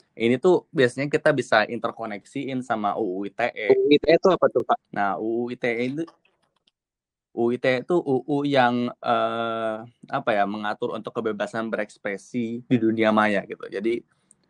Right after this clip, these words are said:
Speaker 1: sebenarnya tuh U U I T E itu berfungsi untuk, eh,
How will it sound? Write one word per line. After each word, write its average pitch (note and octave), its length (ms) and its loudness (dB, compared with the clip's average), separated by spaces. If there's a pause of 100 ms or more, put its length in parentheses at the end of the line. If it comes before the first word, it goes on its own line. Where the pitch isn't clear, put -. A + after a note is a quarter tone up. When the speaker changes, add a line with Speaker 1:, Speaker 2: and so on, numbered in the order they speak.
(140)
Speaker 1:
sebenarnya C#3 340 4
tuh F3+ 60 4
U C#3 160 4
U B2+ 160 2
I B2+ 80 2
T - 80 -2
E A#2+ 160 6
itu E3+ 320 2
berfungsi B2 720 0
untuk, A#2 480 -2
eh, A2 480 0